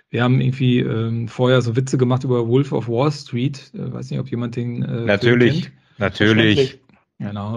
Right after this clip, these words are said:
Speaker 1: Und, äh, der wa-, wer den kennt, weiß auch, dass der nicht ganz jugendfrei ist. Ähm, und, ähm, in Malaysia kannst du den zum Beispiel nicht runterladen.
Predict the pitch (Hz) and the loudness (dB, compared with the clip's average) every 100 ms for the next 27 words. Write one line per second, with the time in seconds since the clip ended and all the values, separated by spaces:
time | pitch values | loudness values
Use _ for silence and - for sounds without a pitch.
0 | - 120 117 - 127 117 120 127 135 127 | -6 -6 -4 0 0 0 0 -2 -4 -6
1 | 120 120 139 131 131 165 131 127 151 156 | -4 0 2 2 2 2 2 2 2 -2
2 | 131 135 131 135 131 147 135 131 135 139 | -4 -4 -2 -2 -2 0 0 2 2 0
3 | - 120 123 123 147 - - - _ _ | -2 -8 -6 -6 -6 -12 -20 -20 _ _
4 | 131 131 135 131 127 - 127 127 127 123 | 0 4 6 6 4 -2 -4 0 0 -2
5 | - 123 120 117 117 131 - 131 127 123 | -6 -4 -4 -4 -4 -6 -2 2 2 2
6 | 123 143 185 170 160 156 147 143 135 135 | 2 2 0 -2 -4 -2 0 0 -2 -2
7 | 135 143 127 123 135 - 135 131 127 101 | -2 0 0 0 -4 -4 -2 0 0 -4
8 | 107 113 110 | -8 -12 -16